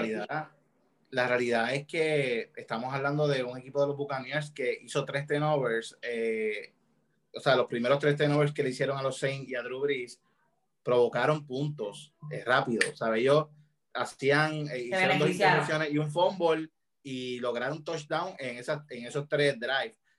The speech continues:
Speaker 1: Así que ellos, ellos son el equipo que más se aprovecha de los turnovers. Ellos no lograron hacer muchos turnovers en este pasado juego contra los Packers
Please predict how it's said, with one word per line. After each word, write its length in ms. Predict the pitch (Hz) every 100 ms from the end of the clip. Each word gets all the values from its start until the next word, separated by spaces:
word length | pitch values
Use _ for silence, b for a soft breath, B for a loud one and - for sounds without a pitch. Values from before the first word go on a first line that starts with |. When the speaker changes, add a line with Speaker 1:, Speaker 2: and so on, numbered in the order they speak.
| _
Speaker 1:
Así 220 | 117 127
que 100 | 143
ellos, 240 | 143 147 151
ellos 280 | 131 135 147
son 220 | 156 160
el 80 | 156
equipo 340 | 139 139 151
que 160 | 147 127
más 280 | 123 151 147
se 160 | - 147
aprovecha 720 | 147 139 139 160 151 139 131 _ _ _
de 140 | 123 123
los 160 | 120
turnovers. 680 | - 127 120 117 107 104 - _ _ _ -
Ellos 220 | 147 160
no 140 | 143
lograron 380 | 170 185 180 175
hacer 180 | 165 160
muchos 320 | 151 151 151
turnovers 580 | 151 147 135 120 127 131
en 160 | - 120
este 200 | 120 143
pasado 360 | 143 147 139 135
juego 240 | 135 135
contra 240 | 131 131
los 100 | 131
Packers 420 | 135 117 113 120